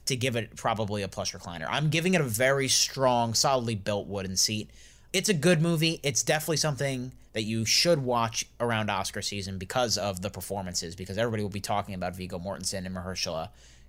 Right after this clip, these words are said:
coming up. Uh, I don't know if they're, either of them are the front runners per se, but I think both of them will make it into that five, especially if it does well in other categories,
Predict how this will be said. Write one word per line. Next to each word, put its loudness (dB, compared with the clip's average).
coming 0
up. -4
Uh, 0
I 0
don't 2
know 4
if -2
they're, 0
either 0
of -2
them 0
are 0
the -2
front 0
runners 0
per -2
se, 4
but 2
I 0
think 0
both 2
of -4
them 2
will -2
make 0
it -2
into -2
that -2
five, -4
especially 2
if 0
it -2
does 0
well 0
in -6
other -2
categories, -4